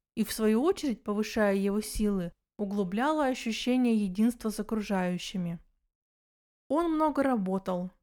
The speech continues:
и немало читал, всюду влагая горячее увлечение.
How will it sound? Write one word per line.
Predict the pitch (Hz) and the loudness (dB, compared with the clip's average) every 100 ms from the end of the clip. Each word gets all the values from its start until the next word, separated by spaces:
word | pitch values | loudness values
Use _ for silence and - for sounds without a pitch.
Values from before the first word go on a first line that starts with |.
| _ - | _ 0
и | |
немало | 202 202 202 269 269 | 2 4 4 0 -2
читал, | - - 196 180 175 - _ _ | -6 -4 -2 -2 -4 -10 _ _
всюду | - - 269 226 | -10 -4 0 2
влагая | 185 190 185 247 302 240 | 2 -2 0 0 2 2
горячее | 220 208 247 - 233 | 0 0 -2 -2 -2
увлечение. | 226 254 247 - 196 185 175 | 0 -2 -2 -2 0 0 -4